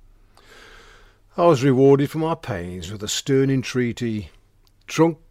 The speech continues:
and disorderly, fined five pounds, and from now on, act your age.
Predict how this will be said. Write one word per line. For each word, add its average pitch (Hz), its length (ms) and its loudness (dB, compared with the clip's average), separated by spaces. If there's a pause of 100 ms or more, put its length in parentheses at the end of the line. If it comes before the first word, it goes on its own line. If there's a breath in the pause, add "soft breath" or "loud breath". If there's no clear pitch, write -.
and 165 160 -2
disorderly, 131 640 -2
fined 117 500 -2
five 120 340 -4
pounds, 76 580 -12 (240)
and 107 220 -10
from 123 340 -6
now 165 240 -2
on, 71 280 -8 (300)
act 87 460 -10
your 95 240 -6
age. 69 500 -14